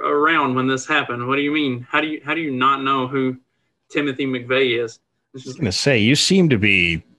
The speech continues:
Speaker 2: same general vicinity of age as me, and
Speaker 1: we're sitting in the class together. Like, You're supposedly the smartest kid in school. Uh, and I was like, "How, did you not read a newspaper at any point in the last ten years?" And she's like,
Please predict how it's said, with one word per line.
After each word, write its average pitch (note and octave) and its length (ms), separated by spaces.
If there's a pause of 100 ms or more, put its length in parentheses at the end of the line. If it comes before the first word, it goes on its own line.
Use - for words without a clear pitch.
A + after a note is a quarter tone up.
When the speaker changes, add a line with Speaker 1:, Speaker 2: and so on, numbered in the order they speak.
(120)
Speaker 2:
same G#2+ 600
general G#2 540
vicinity A#2+ 640
of A#2+ 120
age C3 320
as B2+ 240
me, D3+ 380
and G2 340 (120)
Speaker 1:
we're - 60
sitting F#3 260
in G3 80
the F#3+ 60
class G#3 300
together. D3 280 (500)
Like, C#3 160
You're D3+ 120
supposedly D#3+ 600
the C3 200 (120)
smartest D#3 400
kid D#3 160
in D3 100
school. D3 480
Uh, B2+ 480 (640)
and C#3 340
I C3+ 40
was C3+ 120
like, B2+ 220
"How, D3+ 200 (480)
did C#3+ 100
you C#3+ 80
not D#3+ 180
read D#3+ 140
a C#3+ 60
newspaper G3+ 600
at F#3+ 80
any G3+ 160
point G3+ 240
in F#3+ 60
the F#3 80
last F#3+ 240 (200)
ten G3+ 220
years?" G#3 320 (420)
And C3 300
she's C3+ 140
like, A#2 180